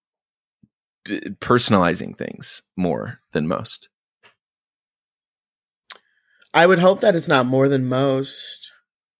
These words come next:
Speaker 2: But, you know, I don't, I don't know. I c-, I couldn't say. I can only speak for, like, my actions and how they make me,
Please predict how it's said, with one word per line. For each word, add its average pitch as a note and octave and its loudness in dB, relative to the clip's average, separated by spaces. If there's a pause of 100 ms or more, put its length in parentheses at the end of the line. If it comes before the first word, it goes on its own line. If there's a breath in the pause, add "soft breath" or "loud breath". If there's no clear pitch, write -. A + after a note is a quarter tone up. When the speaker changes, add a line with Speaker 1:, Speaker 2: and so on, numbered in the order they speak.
(880)
Speaker 2:
But, C3+ 2
you D3 0
know, B2+ 0 (920)
I E3+ -2
don't, F#3+ -2
I E3 4
don't F3 2
know. F#3 0 (920)
I C#3 -2
c-, - -6
I D3 2
couldn't D#3 0
say. C3 -4 (380 loud breath)
I F3 4
can G3 2
only G3 4
speak E3+ -2
for, D3 0
like, C3+ 0 (500)
my D3 2
actions D#3 2
and D3 -2
how C3 0
they C3 0
make C3+ -2
me, C#3 -2